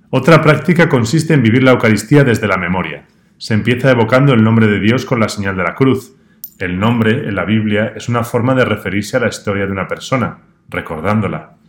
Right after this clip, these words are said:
Al empezar la misa recordamos a Dios y todo lo que ha hecho en fa-, en nuestro favor.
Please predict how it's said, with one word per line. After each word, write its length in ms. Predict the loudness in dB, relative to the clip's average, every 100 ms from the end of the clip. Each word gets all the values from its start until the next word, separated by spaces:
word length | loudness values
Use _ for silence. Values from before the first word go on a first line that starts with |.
| _ _ -6
Al 120 | 0
empezar 360 | 2 2 2 4
la 120 | 4
misa 260 | 4 2 2
recordamos 600 | 2 0 2 2 2 0
a 60 |
Dios 500 | 0 -2 -4 -10 -14 -8
y 120 | -4
todo 280 | 0 2 2
lo 220 | 0 0
que 160 | 0
ha 160 | 2 2
hecho 300 | 0 -2 -4
en 100 | -4
fa-, 160 | -8 -6
en 140 | -2
nuestro 340 | 0 -2 -6 -12
favor. 440 | -8 -6 -8 -10